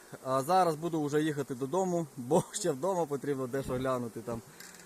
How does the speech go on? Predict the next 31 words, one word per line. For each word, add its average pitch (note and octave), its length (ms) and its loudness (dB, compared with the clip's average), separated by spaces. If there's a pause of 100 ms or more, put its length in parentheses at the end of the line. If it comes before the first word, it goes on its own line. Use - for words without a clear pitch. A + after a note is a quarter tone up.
(240)
Не C3 100 0
тільки E3 240 -2
бджоли, C#3 380 2
але C3 140 0
й B2 40 -2
кролики. D#3 560 -2
І C#3 260 2 (140)
їхати D3+ 580 0 (320)
завтра C3 340 -2
знову F#3+ 220 0
на F3+ 100 0
роботу. E3+ 400 0
Зараз D#3 280 2
в D3 40 0
мене D3+ 220 2
така D3 300 2 (520)
робота D3+ 420 4
з C#3 60 -8
цим, D3 300 2 (140)
ну, F3 140 -2
паркан F#3 420 2
будую. E3+ 400 2 (320)
Хочу F3 220 2
заробити D#3+ 440 2
гроші, F3 300 0
щоб C#3+ 180 -4
за C#3+ 100 0
ці D3+ 140 0
гроші E3+ 400 4 (400)
придбати D#3 680 2 (600)
метал, F3 520 6